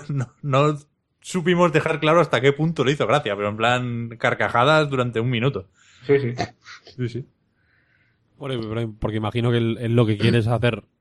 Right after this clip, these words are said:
Speaker 3: hacer los juegos, vaya, ¿no? Siempre
Speaker 1: Sí,
Speaker 3: ha dado
Speaker 1: sí.
Speaker 3: esa impresión, vaya, de, de, desde, de, desde el Shadows of the Dam, vaya,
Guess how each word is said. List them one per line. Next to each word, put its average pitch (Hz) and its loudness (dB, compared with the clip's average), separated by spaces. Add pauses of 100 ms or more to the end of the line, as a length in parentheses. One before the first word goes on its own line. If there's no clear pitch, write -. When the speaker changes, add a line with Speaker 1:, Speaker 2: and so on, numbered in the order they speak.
(220)
Speaker 3:
hacer 107 -4
los 98 -4
juegos, 120 4
vaya, 113 -2
¿no? 117 -6 (1400)
Siempre 135 4
Speaker 1:
Sí, 196 8
Speaker 3:
ha - 8
dado 175 6
Speaker 1:
sí. 196 8
Speaker 3:
esa 165 6
impresión, 127 0
vaya, 120 -2
de, 104 -8 (400)
de, 110 -10
desde, 104 -10 (180)
de, 98 -12
desde 101 -12
el 101 -4
Shadows 113 0
of 104 -4
the 104 -4
Dam, 110 0
vaya, 104 -2